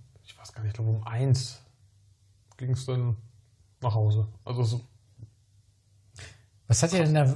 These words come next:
Speaker 2: der Weihnachtsmann gebracht?
Speaker 1: Hm. Jetzt muss ich überlegen. <laughs> Äh, einen neuen Rucksack habe ich bekommen.
Speaker 2: Mhm.
Speaker 1: Ja. Was habe ich noch bekommen? Jetzt muss ich aber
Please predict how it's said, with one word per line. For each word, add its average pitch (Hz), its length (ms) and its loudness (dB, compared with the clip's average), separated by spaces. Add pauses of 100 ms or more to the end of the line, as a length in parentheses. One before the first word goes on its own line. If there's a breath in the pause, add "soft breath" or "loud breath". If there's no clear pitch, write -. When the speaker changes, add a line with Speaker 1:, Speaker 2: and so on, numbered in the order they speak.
Speaker 2:
der 139 240 4
Weihnachtsmann 143 480 4
gebracht? 135 460 0
Speaker 1:
Hm. 180 840 0 (460)
Jetzt 123 160 2
muss 147 140 0
ich 156 40 -6
überlegen. 131 420 2
<laughs> - 60 -4 (1400 loud breath)
Äh, 147 60 -2
einen 131 460 4
neuen 190 200 -2
Rucksack 185 380 -10
habe 196 120 -12
ich 185 60 -14
bekommen. 202 480 -12
Speaker 2:
Mhm. 131 640 4
Speaker 1:
Ja. - 560 -12 (880 soft breath)
Was - 140 -18
habe 104 80 -2
ich 101 80 -2
noch 98 220 -2
bekommen? 110 580 0 (1300)
Jetzt - 200 -20
muss 143 120 -6
ich 160 120 -8
aber 113 360 -2